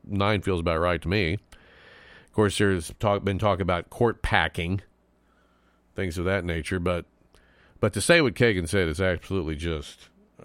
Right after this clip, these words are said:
I, I don't know where she's coming from on that, and I don't know if she was smoking something weird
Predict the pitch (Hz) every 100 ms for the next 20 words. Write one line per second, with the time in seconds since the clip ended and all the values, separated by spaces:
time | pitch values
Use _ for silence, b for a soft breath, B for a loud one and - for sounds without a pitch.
0 | - - - 98 113 107 98 92 87 -
1 | 95 85 - 78 78 82 80 71 - 85
2 | 87 87 87 87 80 - 85 76 104 90
3 | 80 95 78 90 98 98